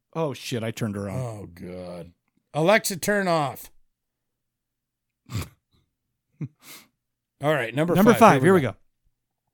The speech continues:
Speaker 2: So you might win, you could win this.
Speaker 1: It's all, it's all on, it, it lies and rests on this question.
Speaker 2: <sighs> Okay, here we go. Number five. Oh, going way back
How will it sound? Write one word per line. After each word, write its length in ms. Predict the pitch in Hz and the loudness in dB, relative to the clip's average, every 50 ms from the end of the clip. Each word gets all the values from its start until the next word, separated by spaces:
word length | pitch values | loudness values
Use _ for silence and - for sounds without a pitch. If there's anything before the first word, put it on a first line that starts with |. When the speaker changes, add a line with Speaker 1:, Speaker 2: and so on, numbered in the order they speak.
| _ _ _ _ _ _ _ _ _ _ _ _ _ - | _ _ _ _ _ _ _ _ _ _ _ _ _ -10
Speaker 2:
So 180 | - - 180 | -4 0 0
you 200 | 175 165 160 175 | 0 0 0 0
might 360 | 175 170 165 185 220 226 180 | 2 4 4 4 2 2 0
win, 240 | 165 175 190 185 160 143 | 0 0 0 0 -2 -4
you 160 | 156 175 151 | -4 -4 -2
could 280 | - - 202 208 185 151 | 0 2 2 2 2 2
win 220 | 156 160 151 147 | 0 0 0 0
this. 80 | - 170 | 0 -2
Speaker 1:
It's 100 | 147 - | 2 6
all, 260 | 175 175 190 196 190 165 | 8 10 12 10 10 8
it's 200 | 175 151 - 185 | 6 2 4 6
all 180 | 180 196 196 | 6 6 6
on, 160 | 190 185 185 180 | 6 4 2 2
it, 120 | 170 165 156 151 147 147 156 151 - | 0 -2 -2 0 -2 -4 -4 -4 -2
it 200 | 165 151 147 147 | -2 -2 -2 -2
lies 480 | 139 135 151 190 214 226 233 220 175 - | -4 -2 0 2 2 2 0 0 -2 -4
and 240 | 156 139 123 110 127 | -4 -4 -4 -2 0
rests 280 | 170 202 202 - - - | 0 0 0 -2 -4 -6
on 200 | 139 139 139 131 | -4 -4 -2 -2
this 160 | 135 143 - - | -2 -2 -4 -6
question. 520 | - - 110 - - - 85 78 60 - _ _ _ _ - | -8 -8 -8 -8 -10 -14 -16 -16 -18 -20 _ _ _ _ -20
Speaker 2:
<sighs> 60 | - - - - - - - - _ _ _ _ _ _ _ _ _ _ _ _ _ _ _ _ _ _ _ _ _ _ _ _ - | -20 -20 -20 -20 -20 -20 -20 -20 _ _ _ _ _ _ _ _ _ _ _ _ _ _ _ _ _ _ _ _ _ _ _ _ -16
Okay, 240 | 110 - - 92 76 | -12 -10 -8 -8 -8
here 120 | - 120 113 | -8 -10 -12
we 100 | 110 98 | -12 -14
go. 160 | 92 80 - _ _ _ _ _ _ - | -16 -18 -20 _ _ _ _ _ _ -8
Number 380 | - 143 165 196 226 220 214 170 | -2 0 2 2 4 2 2 0
five. 400 | - - 143 117 101 90 87 - - | 0 -2 -2 -2 -4 -8 -10 -6 0
Oh, 160 | 175 185 196 | 0 2 2
going 500 | 170 143 160 160 160 156 143 131 123 123 | 2 0 0 0 0 0 0 -2 -2 -4
way 300 | 131 170 233 294 320 330 | 0 2 2 2 2 2
back 540 | 285 226 226 208 156 104 95 - - - - | 0 2 2 2 2 2 -2 -8 -12 -18 -20